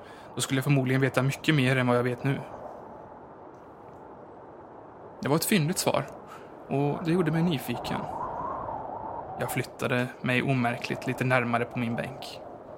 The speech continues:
lutade ryggen mot klosterväggen och spetsade öronen. "Kom igen",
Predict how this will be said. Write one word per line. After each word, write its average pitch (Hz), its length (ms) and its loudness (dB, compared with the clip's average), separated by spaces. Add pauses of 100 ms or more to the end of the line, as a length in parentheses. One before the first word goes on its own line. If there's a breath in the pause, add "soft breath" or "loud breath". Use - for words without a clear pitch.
(360)
lutade 143 400 4
ryggen 135 400 4
mot 135 120 4
klosterväggen 117 680 0 (720 loud breath)
och - 100 -2
spetsade 113 520 4
öronen. 107 360 -2 (3500)
"Kom 120 200 6
igen", 120 340 2